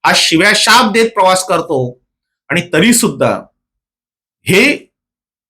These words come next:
खड्डे न भरता, रस्ता दुरुस्ती न करता बोगस बिलं काढतात. ही खरी हाईट आहे, ते प्रत्येक टेंडर हेच घेतात. यांच्यासाठी ते टेंडर निघतं असं समजलं जातं आणि कुठलंही काम न करता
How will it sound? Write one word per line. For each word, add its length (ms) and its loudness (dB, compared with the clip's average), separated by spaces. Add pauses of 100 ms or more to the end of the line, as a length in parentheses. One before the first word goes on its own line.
(380)
खड्डे 340 2
न 140 2
भरता, 380 -2
रस्ता 300 -2
दुरुस्ती 320 -2
न 140 0
करता 400 0 (420)
बोगस 460 2
बिलं 220 2
काढतात. 300 0
ही 200 -2
खरी 140 0
हाईट 320 -2
आहे, 100 -2
ते 520 -12
प्रत्येक 480 -2
टेंडर 240 2
हेच 300 0
घेतात. 260 -4 (1080)
यांच्यासाठी 500 0
ते 140 0
टेंडर 320 0
निघतं 260 -2
असं 160 0
समजलं 380 0
जातं 360 -2 (1160)
आणि 180 0
कुठलंही 420 0
काम 280 0
न 60 0
करता 420 -4